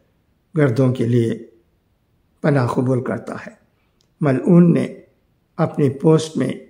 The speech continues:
یہ بھی لکھا تھا کہ میں اسلام کے خلاف اپنی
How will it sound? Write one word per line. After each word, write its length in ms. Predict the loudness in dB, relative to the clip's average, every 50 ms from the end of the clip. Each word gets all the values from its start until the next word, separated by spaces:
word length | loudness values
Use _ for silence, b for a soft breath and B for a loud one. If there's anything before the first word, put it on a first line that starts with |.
| _ _ 0
یہ 160 | 2 4 4
بھی 120 | 4 2
لکھا 280 | 2 0 0 0 0 -2
تھا 180 | 0 0 0 -2 -2 -4 -8 -16 -20 _ _ _ _ _ _ _ _ 0
کہ 80 | 2 2
میں 200 | 4 4 4 4 2 -2 -8 -16 -20 _ _ _ _ _ _ _ -4
اسلام 400 | -4 -4 -2 0 0 2 2 2
کے 140 | 0 0 -2
خلاف 460 | 0 0 -2 0 0 -2 -4 -6 -10 -18 -20 _ _ _ _ _ _ _ _ _ _ _ -6
اپنی 300 | -6 -4 -2 0 0